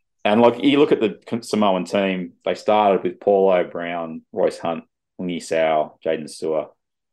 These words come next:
and Oregon Kafusi. Papali'i came off the bench, uh, Talangi, Linu, and they're gonna add Sio or Tapau. It's, they did a wonderful job getting to the final, Cocksmith, but,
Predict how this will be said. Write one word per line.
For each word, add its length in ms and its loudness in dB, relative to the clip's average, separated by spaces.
and 120 -6
Oregon 300 -2
Kafusi. 580 -10
Papali'i 520 2
came 160 -6
off 180 -4
the 60 -14
bench, 640 -8
uh, 300 -10
Talangi, 600 -4
Linu, 540 -6
and 100 -12
they're 80 -8
gonna 180 -4
add 180 -2
Sio 440 -6
or 220 -6
Tapau. 580 -4
It's, 380 -10
they 100 4
did 140 4
a 40 6
wonderful 380 4
job 240 0
getting 220 -2
to 60 -8
the 60 -18
final, 300 -6
Cocksmith, 500 -10
but, 180 -4